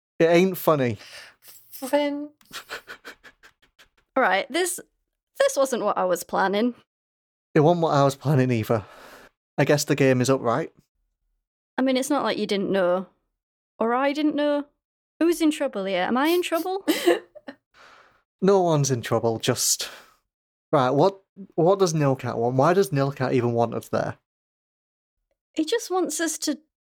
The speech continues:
Speaker 3: do something, ma'am. Is that so bad?
Speaker 1: Like, change the city? I've spent all my life trying to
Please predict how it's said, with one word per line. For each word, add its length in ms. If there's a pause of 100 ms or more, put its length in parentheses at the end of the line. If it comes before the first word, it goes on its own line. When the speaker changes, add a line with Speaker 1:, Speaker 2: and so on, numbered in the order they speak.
(120)
Speaker 3:
do 300
something, 500
ma'am. 400 (680)
Is 120
that 160
so 180
bad? 400 (920)
Speaker 1:
Like, 260
change 320
the 80
city? 460 (760)
I've 160
spent 280
all 180
my 140
life 400
trying 300
to 240